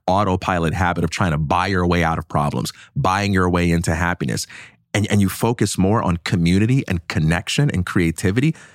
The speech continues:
then you'll find yourself getting more of the things that you want, because the essence of what we want is often not found in the things that we buy in the first place."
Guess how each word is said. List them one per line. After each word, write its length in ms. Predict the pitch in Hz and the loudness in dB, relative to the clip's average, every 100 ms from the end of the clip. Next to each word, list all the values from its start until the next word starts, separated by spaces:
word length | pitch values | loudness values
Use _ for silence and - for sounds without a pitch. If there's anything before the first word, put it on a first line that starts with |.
| _ - | _ -2
then 140 | 113 | 2
you'll 120 | 110 | 2
find 320 | 110 - 131 123 | 0 -2 0 0
yourself 380 | 107 - 98 104 | 0 0 -2 0
getting 300 | 104 104 92 | 0 2 4
more 460 | 92 90 92 101 101 | 4 4 4 2 0
of 180 | 92 101 | -2 -4
the 60 | |
things 380 | 85 101 95 90 | -2 2 2 2
that 100 | 90 | 0
you 140 | 90 | 2
want, 280 | 82 90 110 - - | 2 2 0 -4 -4
because 340 | 113 - 92 | -2 0 0
the 140 | 95 - | 0 0
essence 440 | 110 120 - 104 - | -4 -2 0 0 0
of 180 | 95 98 | -2 0
what 240 | 101 - | -2 0
we 140 | 95 | 0
want 260 | 85 95 127 - - | 2 2 0 -6 -6
is 160 | 101 - 104 | -4 -2 -2
often 400 | 104 - 101 87 | -2 0 0 2
not 200 | 87 - | 0 -2
found 460 | - 87 85 82 | -2 0 0 0
in 220 | 85 85 | 0 0
the 80 | 80 | 0
things 380 | 80 82 78 71 | 0 0 0 -2
that 140 | 78 | -2
we 140 | 78 78 | 0 -2
buy 240 | 73 73 | 0 -2
in 160 | 71 71 | -2 -4
the 60 | |
first 320 | 76 82 80 - | -2 -2 -2 -4
place." 320 | - - | -6 -8